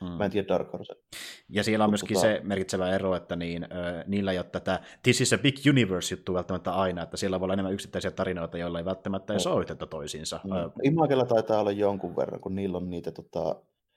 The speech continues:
Speaker 1: Niillähän on jo oma, ö,
Speaker 2: Jim Lee ja, Jim Lee ja Rob Liefeld ja näitten tekemiä niitä tota
Speaker 1: Joo, sieltä löytyy ihan niinkö
Speaker 2: supersankaritiimejä.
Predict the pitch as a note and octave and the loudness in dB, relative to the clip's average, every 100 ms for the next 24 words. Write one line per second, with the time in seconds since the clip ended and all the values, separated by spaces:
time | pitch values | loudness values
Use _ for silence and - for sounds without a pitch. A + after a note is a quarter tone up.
0 | _ _ _ - D#3 F#3+ D3 A#2 A2+ G#2+ | _ _ _ 0 4 6 8 8 6 6
1 | G#2 G2 E2 F#2+ B2+ A#2 A2 G#2+ G2+ - | 4 2 4 6 6 6 6 6 6 2
2 | C3+ B2+ A#2 G#2+ G2+ - - G#2 G2+ G2 | 4 4 6 6 6 6 0 0 0 0
3 | G2 F2 E2+ E2 E2+ F2 F2 F2 - F2 | 0 -2 -2 -6 -6 -6 -4 -6 -8 -16
4 | - D#2 E2 D#2+ E2+ E2 D2 F#2 G#2+ C#3+ | -8 -6 -6 -6 -6 -6 -8 -4 4 6
5 | G2+ C#3+ D#3+ A#2 G#2+ G2+ G2 G2 G2 F#2+ | 8 6 4 4 4 4 2 2 0 2
6 | F#2+ A2 G2+ G#2+ A2+ G#2+ G#2+ G2 F#2+ | 6 6 6 4 4 4 4 2 0